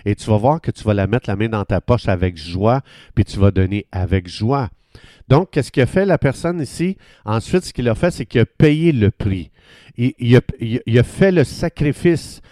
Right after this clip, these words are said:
C'est plus un problème de payer le prix. C'est plus un problème de faire le sacrifice.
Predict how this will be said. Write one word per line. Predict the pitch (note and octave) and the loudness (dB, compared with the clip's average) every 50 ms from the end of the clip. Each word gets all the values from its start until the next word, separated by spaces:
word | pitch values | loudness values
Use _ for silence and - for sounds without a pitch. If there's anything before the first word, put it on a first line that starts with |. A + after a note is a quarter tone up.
| _ _ | _ _
C'est | - - C#3+ C3+ | -8 -2 -2 -2
plus | - - - G#3 G#3 | -2 0 0 2 2
un | F3 | 2
problème | - - D3+ D3+ D3 C3+ C3+ D3+ E3 E3 D3 | 4 4 4 4 4 4 2 2 0 2 2
de | B2 | 2
payer | A2+ - B2+ A#2 A#2 G#2+ | 2 2 2 0 0 -2
le | G2 | -4
prix. | - - A#2+ A#2 | -4 -4 -4 -4
C'est | - - B2+ | -4 -6 -6
plus | A#2 - - F#3 G3 F#3+ | -6 -6 -4 0 0 0
un | |
problème | D#3+ - D3 D3 C3+ C3+ D#3+ E3+ D#3+ | 2 2 2 2 2 0 0 -2 -2
de | B2+ G#2+ | -2 -4
faire | - - A#2+ A2+ | -2 0 -2 0
le | G#2+ G2+ | -2 -4
sacrifice. | - - A2 - - G2+ F#2+ - - A2 F#2+ - - - | -4 -6 -8 -6 -6 -8 -6 -4 -4 -4 -4 -4 -8 -20